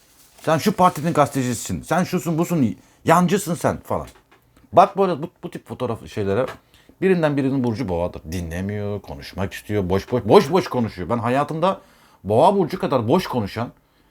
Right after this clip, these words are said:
gereksiz konuşan, kelimeleri bilmeyen, konuşmak için konuşuyor. Konuşmak için konuşuyor. Hani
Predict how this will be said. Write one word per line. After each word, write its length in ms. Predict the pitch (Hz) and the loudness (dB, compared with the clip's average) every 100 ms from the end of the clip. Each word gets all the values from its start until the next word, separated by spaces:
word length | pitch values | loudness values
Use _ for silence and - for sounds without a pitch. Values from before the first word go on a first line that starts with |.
| _ _ _ - | _ _ _ -2
gereksiz 440 | 123 165 170 196 | 4 4 4 -2
konuşan, 460 | - 165 113 104 127 | 0 0 0 -2 -4
kelimeleri 600 | 117 139 156 165 170 160 | -2 0 2 4 4 4
bilmeyen, 460 | 175 170 117 123 - _ _ _ | 2 2 0 0 -4 _ _ _
konuşmak 520 | - 190 190 - 269 | 2 2 2 2 2
için 200 | 190 - | 0 -6
konuşuyor. 440 | 120 87 76 - 62 _ _ _ _ _ _ _ _ _ _ _ _ _ - | -6 -8 -12 -18 -20 _ _ _ _ _ _ _ _ _ _ _ _ _ 2
Konuşmak 640 | 175 214 240 - 247 247 | 4 4 2 4 4 2
için 300 | 156 - 196 | -6 -6 -4
konuşuyor. 440 | 214 196 180 139 - _ _ - - _ _ _ _ _ _ _ _ _ _ _ _ _ _ _ | 0 0 -2 -8 -16 _ _ -20 -20 _ _ _ _ _ _ _ _ _ _ _ _ _ _ _
Hani 260 | - 156 120 | -2 0 0